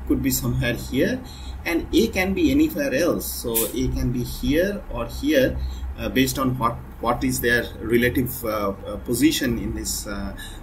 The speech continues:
uh, in this total ordering. Remember that this, uh, the, the common ordering you cannot alter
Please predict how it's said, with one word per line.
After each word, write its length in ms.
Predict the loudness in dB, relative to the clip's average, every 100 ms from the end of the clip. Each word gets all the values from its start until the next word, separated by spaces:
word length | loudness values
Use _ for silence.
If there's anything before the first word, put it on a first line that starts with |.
| -10
uh, 40 | -6
in 160 | -4
this 140 | -2 -2
total 320 | -2 0 4
ordering. 360 | 4 4 2
Remember 400 | 4 4 4 2
that 280 | 2 0 0
this, 240 | -2 0 0
uh, 340 | 0 0 -4 -10 -16 -14 -6
the, 580 | 0 2 4 2 0 -2
the 100 | -2
common 380 | 0 2 4
ordering 440 | 4 4 4 4 4
you 120 | 2
cannot 420 | 0 0 0 -2
alter 460 | 2 4 4 2 0